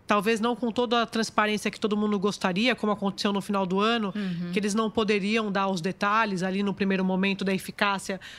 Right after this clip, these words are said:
Speaker 1: da, da vacina do Instituto Butantan, mas agora eu acho que, é, eu acho que vocês vão me acompanhar. Eles marcaram um golaço com essa,
Speaker 2: Concordo.
Speaker 1: com a eficácia do,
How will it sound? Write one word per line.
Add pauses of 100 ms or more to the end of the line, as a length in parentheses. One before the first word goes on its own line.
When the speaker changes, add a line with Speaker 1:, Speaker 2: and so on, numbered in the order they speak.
(160)
Speaker 1:
da, (260)
da
vacina
do
Instituto
Butantan, (440)
mas
agora (340)
eu
acho
que, (320)
é,
eu
acho
que
vocês
vão
me
acompanhar. (580)
Eles
marcaram
um
golaço
com
essa,
Speaker 2:
Concordo.
Speaker 1:
com
a
eficácia
do,